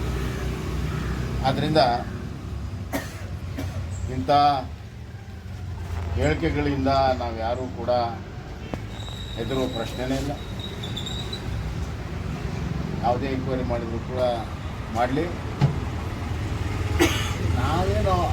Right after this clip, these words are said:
ಅವ್ರ ಥರ ಇ ಡಿ ಯಾಕೆ ಬಂತು, ಸಿ ಐ ಡಿ ಯಾಕೆ ಬ-, ಸಿ ಬಿ ಐ ಯಾಕೆ ಬಂತು ಅನ್ನುವಂಥ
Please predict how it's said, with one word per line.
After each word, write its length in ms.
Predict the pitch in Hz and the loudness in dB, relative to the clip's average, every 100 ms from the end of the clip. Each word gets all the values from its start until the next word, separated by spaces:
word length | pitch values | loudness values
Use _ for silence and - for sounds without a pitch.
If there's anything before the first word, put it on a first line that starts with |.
| 147 | 4
ಅವ್ರ 180 | 175 - | 6 6
ಥರ 140 | 175 170 131 - - - - - - - - - - - - - - - - - - - - - - - - - - - - - - - - - - - - - 190 | 6 6 6 6 4 2 2 2 0 2 2 2 0 0 0 0 2 0 -2 -2 -2 -2 0 0 0 0 2 2 0 0 -2 -2 -2 -2 -2 -2 -2 -2 -2 -2 0
ಇ 40 | |
ಡಿ 120 | 202 208 | 6 8
ಯಾಕೆ 280 | 190 165 170 | 6 4 -2
ಬಂತು, 260 | 160 160 165 156 - - - - - - - - | -2 0 0 -2 -6 -8 -8 -8 -8 -6 -4 2
ಸಿ 80 | |
ಐ 120 | 214 220 | 6 6
ಡಿ 80 | |
ಯಾಕೆ 220 | 202 180 - | 6 4 2
ಬ-, 160 | 156 143 | -2 2
ಸಿ 80 | 165 | 4
ಬಿ 100 | 180 | 6
ಐ 40 | 196 | 6
ಯಾಕೆ 240 | 175 165 | 4 2
ಬಂತು 280 | 160 - 156 147 - - - - - - - - - - - - - - - - - - - - - - - - - - - - - - - - - - - | -4 -2 -6 -6 -10 -12 -12 -10 -10 -8 -6 -6 -4 -4 -2 0 0 -2 -2 0 0 0 0 0 0 2 2 2 2 2 2 0 0 0 0 0 -2 2 4
ಅನ್ನುವಂಥ 460 | 170 202 202 185 | 6 6 6 6